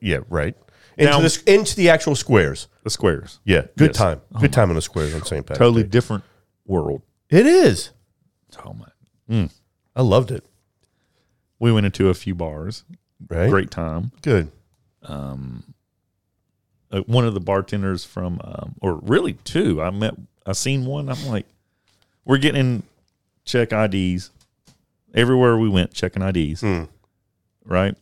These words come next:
Speaker 1: Yeah.
Speaker 2: Pat, you know, some places pat you down. Pow, pow, pow.
Speaker 1: Right.
Speaker 2: Next thing you know, I'm like,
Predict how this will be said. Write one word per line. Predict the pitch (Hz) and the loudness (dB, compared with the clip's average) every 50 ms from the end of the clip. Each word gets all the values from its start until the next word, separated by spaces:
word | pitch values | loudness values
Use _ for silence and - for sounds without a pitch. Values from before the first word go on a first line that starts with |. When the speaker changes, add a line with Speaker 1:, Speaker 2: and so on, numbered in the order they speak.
| _ - | _ -6
Speaker 1:
Yeah. | 85 98 92 | -4 -2 0
Speaker 2:
Pat, | 104 104 95 - - | 0 0 0 -2 -4
you | 110 104 | -4 -2
know, | 92 90 87 | 0 0 -2
some | 85 - 101 92 | -2 -4 -6 -6
places | - - 92 87 85 87 82 - | -2 -2 -2 -2 -2 -6 -8 -4
pat | - 87 85 - - | -4 -4 -4 -4 -6
you | - | -8
down. | - 78 78 78 78 | -8 -6 -6 -6 -6
Pow, | - - | -8 -14
pow, | - - - | -20 -20 -20
pow. | - - _ _ _ _ _ _ - _ | -20 -20 _ _ _ _ _ _ -20 _
Speaker 1:
Right. | - 85 80 78 78 - _ _ _ _ _ _ _ _ | -10 -8 -8 -8 -8 -12 _ _ _ _ _ _ _ _
Speaker 2:
Next | 220 175 - - | -14 -14 -10 -8
thing | 180 160 | -6 -6
you | 165 | -4
know, | 180 175 147 | -4 -4 -6
I'm | 131 117 117 | -6 -8 -6
like, | 117 104 92 90 | -6 -6 -8 -8